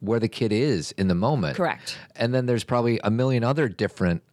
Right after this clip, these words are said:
Speaker 1: lines. So, like, it's not, like, linear.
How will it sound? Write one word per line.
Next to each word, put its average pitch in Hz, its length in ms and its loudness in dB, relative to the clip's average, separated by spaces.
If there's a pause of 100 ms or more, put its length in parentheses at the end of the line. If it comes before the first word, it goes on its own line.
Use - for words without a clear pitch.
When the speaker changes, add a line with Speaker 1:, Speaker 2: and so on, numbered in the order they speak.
(120)
Speaker 1:
lines. 85 680 0
So, 120 120 0
like, 110 200 0
it's - 200 -4
not, 120 260 0
like, 107 240 0
linear. 87 720 2